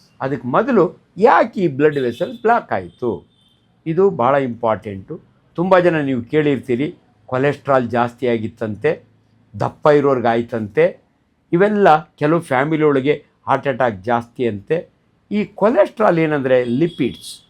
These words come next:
ನಾವು ತಿನ್ನುವ ಆಹಾರದಲ್ಲಿ ಕೊಬ್ಬಿನ ಅಂಶಗಳು ಜಾಸ್ತಿ ಇದ್ದರೆ ಈ ಕೊಲೆಸ್ಟ್ರಾಲ್, ಅದರಲ್ಲಿ ಕೊಲೆಸ್ಟ್ರಾಲ್ ಅಂದ ತಕ್ಷಣ ಲಿಪಿಡ್ಸ್ ಅಂತೀವಿ ನಾವು. ಅದರಲ್ಲಿ ಎರಡು ವೆರೈಟಿ ಇದೆ, ಎಚ್ ಡಿ ಎಲ್, ಎಲ್ ಡಿ ಎಲ್ ಅಂತ, ಹೈ ಡೆನ್ಸಿಟಿ ಕೊಲೆಸ್ಟ್ರಾಲ್,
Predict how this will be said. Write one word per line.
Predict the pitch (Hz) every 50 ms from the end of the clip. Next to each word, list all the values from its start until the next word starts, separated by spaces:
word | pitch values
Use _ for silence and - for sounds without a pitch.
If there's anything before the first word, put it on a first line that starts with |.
| _ _ 120
ನಾವು | 127 127 120
ತಿನ್ನುವ | 123 - - 165 170 170 160 147
ಆಹಾರದಲ್ಲಿ | 131 127 135 135 120 131 131 131 123 117 120 131 143 156 175 - _ _ _ _ - _ -
ಕೊಬ್ಬಿನ | - 165 147 143 156 165 156
ಅಂಶಗಳು | 147 135 127 113 107 - 131 113 120 117 110
ಜಾಸ್ತಿ | 101 113 120 131 127 - - - 135 127
ಇದ್ದರೆ | 120 113 135 139 160 - - _ _ _ _ - - _ _ _ _ _ _ _ -
ಈ | 175 185 180 165
ಕೊಲೆಸ್ಟ್ರಾಲ್, | 175 - - 165 170 190 220 226 233 - - 151 131 117 104 95 101 - _ _ _ _ _ _ _ -
ಅದರಲ್ಲಿ | 151 175 196 208 208 202 185
ಕೊಲೆಸ್ಟ್ರಾಲ್ | 165 - - 175 196 220 208 208 - 190 180 170 160
ಅಂದ | 151 143
ತಕ್ಷಣ | 135 147 139 127 147 143 139
ಲಿಪಿಡ್ಸ್ | 131 131 143 143 - - 202 170 - - -
ಅಂತೀವಿ | 143 123 110 123 120 117
ನಾವು. | 113 113 120 143 175 - _ _ _ _ _ _ -
ಅದರಲ್ಲಿ | 131 147 151 143 131 127
ಎರಡು | 143 180 185 175 156
ವೆರೈಟಿ | 147 143 143 143 135 113 123 117 110
ಇದೆ, | 110 104 117 127 143 165 _ _ _ _ _ _ -
ಎಚ್ | 143 143 - -
ಡಿ | 143 143 147 143
ಎಲ್, | 139 131 131 123 120
ಎಲ್ | 120 127 131
ಡಿ | 120 127 123
ಎಲ್ | 120 113 107 107
ಅಂತ, | 104 101 95 - 117 123 127 - - _ _ _ _ - - - 151 160 - 113
ಹೈ | 131 151 165 156
ಡೆನ್ಸಿಟಿ | 143 143 135 123 117 - - 117 120 117
ಕೊಲೆಸ್ಟ್ರಾಲ್, | 117 - 123 120 127 123 123 - 127 123 120 139